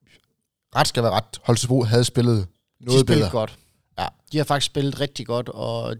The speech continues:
Speaker 2: de spiller stadigvæk godt. Altså, de har ikke været ramt af at tabe til Kolding, da jeg så lige, øh, Ribe Esbjerg fik ørerne i maskinen her i går.
Speaker 1: Øh, ja. Stort endda.
Speaker 2: Ja,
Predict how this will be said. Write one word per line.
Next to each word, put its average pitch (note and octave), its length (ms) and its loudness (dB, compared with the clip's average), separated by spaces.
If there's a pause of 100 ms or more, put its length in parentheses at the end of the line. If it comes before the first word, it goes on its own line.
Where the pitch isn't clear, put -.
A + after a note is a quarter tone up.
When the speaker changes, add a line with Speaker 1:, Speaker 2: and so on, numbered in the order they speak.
Speaker 2:
de A#2+ 80 -10
spiller A#2+ 260 -6
stadigvæk C#3+ 680 -2 (720)
godt. C3 280 -2
Altså, B2 220 -6
de B2 140 -8
har C#3 60 0
ikke F3 120 -4
været D3 200 4
ramt D3 220 -2
af B2 160 0
at G#2+ 80 -4
tabe C3+ 240 -4
til A2 140 -10
Kolding, C#3+ 360 -2
da A2+ 80 -6
jeg A2+ 140 -6
så C#3 160 -4
lige, B2 540 -4
øh, A2 60 -10 (520)
Ribe D3 220 0
Esbjerg E3+ 260 0
fik B2 140 -8
ørerne C3+ 220 0
i C#3 40 -2
maskinen C3+ 500 -4
her B2 120 -2
i A2 60 -6
går. A2+ 260 -6 (1600)
Speaker 1:
Øh, G#2 200 -8
ja. A#2 140 0 (720)
Stort C#3 320 0
endda. G2+ 320 -6
Speaker 2:
Ja, C#3+ 180 -2